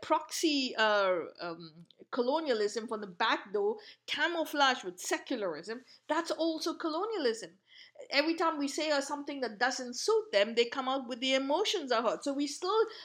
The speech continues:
are not free. We're still, uh, we're, we're, s-, we're still colonized. Uh, they've been taking land in the form of, uh, waqf board. Uh, their mafia is using religion to steal land and temples. We're still under colonization.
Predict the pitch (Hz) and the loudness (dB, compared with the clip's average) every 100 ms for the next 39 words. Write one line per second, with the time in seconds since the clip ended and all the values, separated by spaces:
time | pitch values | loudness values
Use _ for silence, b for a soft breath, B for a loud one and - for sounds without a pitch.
0 | B - 269 254 240 240 - 302 277 196 | B 2 4 2 -4 -8 -8 -2 -2 -2
1 | 214 226 240 - 330 311 285 B B - | -4 0 -2 -2 0 0 -2 B B 0
2 | 226 220 208 202 196 180 208 208 202 208 | 4 6 4 4 2 0 -2 -6 -2 -4
3 | 202 - - 202 - - 302 302 269 302 | -4 -8 -6 -6 -4 2 2 2 2 2
4 | 247 120 147 220 B B B - 240 226 | 2 -4 -8 -10 B B B 0 0 2
5 | 277 247 277 262 - 370 370 269 247 277 | 2 2 -2 -2 -2 -2 0 2 2 4
6 | 269 247 233 233 - 262 233 220 220 190 | 4 2 0 -2 0 0 2 0 0 0
7 | 196 190 254 339 - 196 196 175 208 - | 0 6 6 6 -8 -2 0 0 -8 -16
8 | B B - 208 208 208 262 269 220 240 | B B 2 6 6 6 4 4 6 10
9 | 269 330 - 254 226 226 226 254 233 233 | 10 8 4 4 4 4 2 -2 0 -4
10 | 208 269 330 311 262 254 226 - 302 294 | 0 4 4 4 -2 -2 -4 -4 2 2
11 | 233 226 247 262 233 202 214 302 294 180 | 2 2 2 2 0 -6 -2 -4 -4 -8
12 | 208 233 - 320 320 254 208 - 190 190 | -2 -4 -2 -2 0 0 -4 -2 -2 -2
13 | 180 180 190 151 180 - 202 | -4 -6 -6 -8 -6 -10 -12